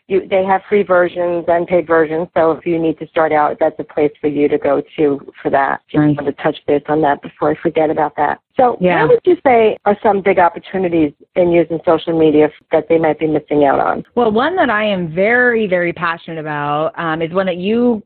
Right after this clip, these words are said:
Speaker 2: you know, got to hear me talk about at Podfest, um, this year, which are Facebook groups. And I, I think that there's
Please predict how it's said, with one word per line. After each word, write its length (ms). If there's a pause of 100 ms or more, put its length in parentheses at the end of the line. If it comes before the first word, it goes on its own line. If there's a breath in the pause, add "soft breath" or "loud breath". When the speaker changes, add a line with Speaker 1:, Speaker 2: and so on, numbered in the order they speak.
(100)
Speaker 2:
you 180
know, 100
got 200
to 80
hear 120
me 120
talk 200
about 320
at 160
Podfest, 720
um, 480
this 100 (100)
year, 380 (400 loud breath)
which 160
are 100
Facebook 380
groups. 460
And 160
I, 140
I 140
think 260
that 140
there's 280